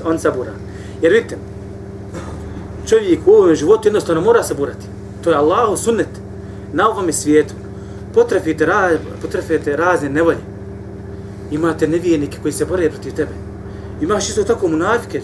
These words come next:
licemire, koji su dio tebe, smatraš da je dio tebe u stvarnom kontra. I onda jednog dana se razočaraš. Sve to olači, sve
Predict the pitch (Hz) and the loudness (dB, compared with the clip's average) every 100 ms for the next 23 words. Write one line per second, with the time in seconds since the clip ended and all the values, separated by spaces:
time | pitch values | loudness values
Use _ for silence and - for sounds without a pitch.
0 | 160 247 - 156 120 101 - - - 247 | -4 -2 0 -2 -2 -8 -12 -12 -4 2
1 | 277 247 - 175 269 277 - 175 214 196 | 4 4 2 2 6 6 6 4 4 4
2 | 269 269 202 175 190 190 226 240 220 165 | 4 4 4 4 4 4 4 4 4 4
3 | 214 214 165 - 151 113 - - - - | 2 2 2 -2 -2 -8 -10 -12 -12 -12
4 | - - - - - 165 202 247 254 247 | -14 -14 -14 -12 -2 2 4 4 4 4
5 | 277 262 - 233 220 220 - 131 110 - | 4 4 4 4 6 4 4 -4 -6 -12
6 | - - - - - - - 202 - - | -12 -14 -14 -12 -12 -10 -6 -4 -4 -4
7 | 135 - 160 156 139 117 - 233 | -4 -4 0 0 0 -2 -4 -2